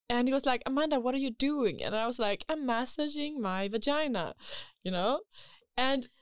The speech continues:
and he was like, "Okay," and he left,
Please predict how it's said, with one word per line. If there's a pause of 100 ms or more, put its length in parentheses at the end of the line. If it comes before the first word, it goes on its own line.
(220)
and
he
was
like, (200)
"Okay,"
and
he
left,